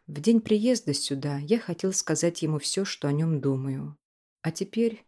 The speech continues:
не знаю. У меня такое чувство, будто я чем-то заслужил такую ответственную работу. Наверное, это как-то называется, когда ты ненавидишь человека, но в то же время он вызывает у тебя что-то вроде восхищения».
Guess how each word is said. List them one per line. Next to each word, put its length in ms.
не 140
знаю. 520
У 80
меня 240
такое 360
чувство, 640
будто 320
я 160
чем-то 380
заслужил 720
такую 380
ответственную 680
работу. 680
Наверное, 480
это 240
как-то 320
называется, 880
когда 240
ты 160
ненавидишь 560
человека, 800
но 100
в 60
то 160
же 100
время 520
он 180
вызывает 480
у 20
тебя 300
что-то 280
вроде 240
восхищения». 1120